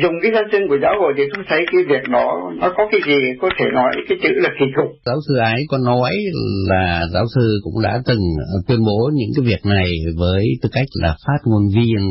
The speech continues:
Speaker 2: của Giáo hội Phật giáo Việt Nam Thống Nhất, và giáo sư Ái cũng là người phụ trách phòng thông tin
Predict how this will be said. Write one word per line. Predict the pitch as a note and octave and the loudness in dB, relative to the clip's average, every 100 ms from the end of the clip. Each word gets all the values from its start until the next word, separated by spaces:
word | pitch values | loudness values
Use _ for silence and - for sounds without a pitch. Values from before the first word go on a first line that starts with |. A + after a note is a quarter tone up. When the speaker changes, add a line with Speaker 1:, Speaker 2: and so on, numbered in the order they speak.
| F2+ | -2
Speaker 2:
của | G#2 E2 D2+ | 0 0 0
Giáo | A2+ | 2
hội | D3 E2 | 2 0
Phật | F2+ | -2
giáo | D#2 A2+ | 0 0
Việt | A2 | 0
Nam | F#2 F#2+ F2+ - _ _ - - | 0 0 0 -4 _ _ -18 -2
Thống | B2 | 2
Nhất, | E3+ A3 - G2 | 2 0 -6 -4
và | F#2+ | -2
giáo | E2 G#2 A#2+ | 0 0 2
sư | A2 | 2
Ái | G#2+ C3 | 2 0
cũng | B2+ C#3+ | -2 0
là | |
người | G2+ F#2+ F2 | 0 0 -2
phụ | F2 F2 | -4 -2
trách | D#3 F3 - | -4 -4 -2
phòng | C3 G2 F2+ | 0 0 0
thông | C3 A#2 | 0 2
tin | D3 C#3+ | 2 0